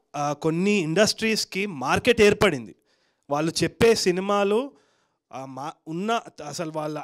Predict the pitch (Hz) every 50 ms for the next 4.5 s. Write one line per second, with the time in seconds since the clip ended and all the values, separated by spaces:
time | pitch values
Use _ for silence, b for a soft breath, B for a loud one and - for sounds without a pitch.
0 | 117 131 143 - _ - 214 208 202 202 202 202 202 202 196 196 185 185 175 -
1 | 170 156 160 156 170 165 185 170 170 165 - 185 185 175 170 170 170 180 170 -
2 | 147 135 135 156 160 139 117 123 175 - - 160 139 135 123 _ _ - 190 190
3 | 196 160 131 131 139 156 165 170 170 - 165 165 180 196 196 185 151 - - 214
4 | 208 196 185 165 165 - 196 247 277